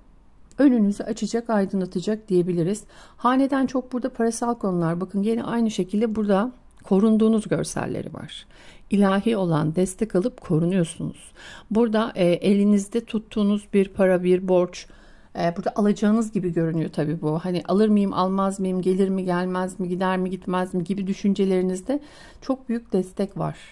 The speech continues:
Yani destek demek iyi sonuçlanacak, düşündüğünüz kadar kötü olmayacak anlamına da gelir.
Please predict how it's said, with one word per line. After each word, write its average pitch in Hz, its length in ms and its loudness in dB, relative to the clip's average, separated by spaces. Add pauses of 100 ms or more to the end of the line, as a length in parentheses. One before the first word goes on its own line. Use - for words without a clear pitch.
(1080)
Yani 156 160 0
destek 196 440 -2
demek 185 320 -2
iyi 240 180 0
sonuçlanacak, 233 840 -4
düşündüğünüz 233 500 -4
kadar 240 320 -4
kötü 247 220 -4
olmayacak 185 480 2
anlamına 190 480 0
da 294 40 -4
gelir. 185 560 -4